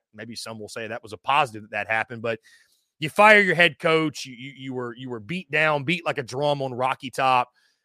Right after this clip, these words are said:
uh, you know, losing to Alabama, just losing to Miami early in the season, which really set the tone for what the two thousand twenty-three season en-, ended up being for Texas A and M. Uh,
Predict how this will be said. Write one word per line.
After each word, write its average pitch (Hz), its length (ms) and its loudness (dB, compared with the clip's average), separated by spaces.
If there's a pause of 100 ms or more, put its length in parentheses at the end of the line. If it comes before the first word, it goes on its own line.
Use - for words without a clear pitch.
(120)
uh, - 120 -16
you 120 120 -12
know, 113 140 -6
losing 147 440 -4
to 127 160 0
Alabama, 131 600 2
just 117 320 -12
losing 190 360 4
to 156 60 0
Miami 139 640 0
early 127 260 -6
in 113 60 -10
the 110 60 -12
season, 135 400 -6
which 113 200 -10
really 185 560 0
set - 360 -2
the 131 60 -14
tone 131 440 -2 (460)
for 160 120 2
what 151 300 4
the - 60 -12
two 165 180 -4
thousand 135 380 4
twenty-three 135 380 -10
season 131 320 -10
en-, 143 220 -6
ended 151 200 2
up 123 160 0
being 131 260 -4
for 123 140 -10
Texas 131 480 -4
A 123 120 -2
and 123 100 -2
M. 123 260 -4
Uh, - 640 -16